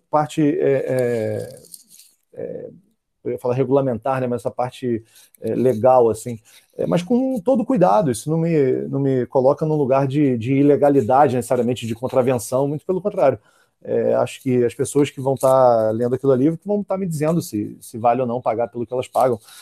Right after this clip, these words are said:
É uma discussão que, que ela desvia muito, né? Ela beira, assim, um pouco da filosofia e tudo. É, porque eu conheço tanto, é, jornalista formado, né, fraco e,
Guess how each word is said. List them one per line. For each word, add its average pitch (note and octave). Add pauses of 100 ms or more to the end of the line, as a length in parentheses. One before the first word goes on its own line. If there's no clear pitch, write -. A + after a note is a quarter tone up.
(180)
É -
uma D#3+
discussão F3
que, D#3+ (280)
que -
ela D3
desvia C#3+
muito, D#3+
né? A#2+
Ela B2+
beira, C3
assim, C3+
um C#3
pouco C#3
da C#3
filosofia B2+
e B2
tudo. C3 (460)
É, A2
porque A2
eu D3
conheço D3+
tanto, A#2
é, A2 (920)
jornalista B2+
formado, A#2
né, B2+
fraco B2+
e, A2